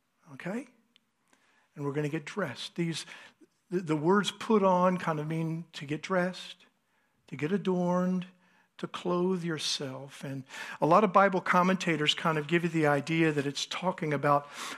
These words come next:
a full-length garment. But that kind of focuses a lot on the external, and I think it involves the external. But you know what? When I'm in India, I had to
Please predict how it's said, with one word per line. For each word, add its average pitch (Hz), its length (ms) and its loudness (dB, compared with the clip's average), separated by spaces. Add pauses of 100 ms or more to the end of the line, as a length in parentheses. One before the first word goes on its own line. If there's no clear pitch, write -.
(280)
a - 80 2
full-length 170 960 -2
garment. 135 640 -6 (1900)
But 180 120 2
that 233 180 2
kind 240 180 6
of - 160 2 (640)
focuses 190 720 0
a 160 80 0
lot 165 300 4
on 190 100 2
the 151 160 -2
external, 180 580 0
and 160 140 4
I 165 80 6
think 214 240 0
it 175 80 2 (200)
involves 170 580 -2
the 151 120 0
external. 139 500 -4
But 160 160 -4
you 202 120 4
know 233 80 6
what? 220 320 2 (380)
When 165 160 4
I'm 226 160 10
in 190 100 6
India, 185 340 6
I 143 60 2
had 156 280 0
to 135 100 -2